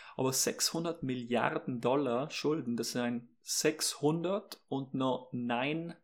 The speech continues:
Nuller hinten dazu, damit ihr euch gleich mal die,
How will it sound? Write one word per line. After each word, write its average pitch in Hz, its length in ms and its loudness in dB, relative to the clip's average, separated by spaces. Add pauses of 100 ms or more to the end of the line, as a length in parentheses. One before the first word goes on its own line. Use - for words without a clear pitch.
(140)
Nuller 127 480 2
hinten 113 320 0
dazu, 113 480 0 (100)
damit 117 240 -2
ihr - 100 2
euch 117 120 0
gleich 117 180 6
mal 117 140 4
die, 117 180 -2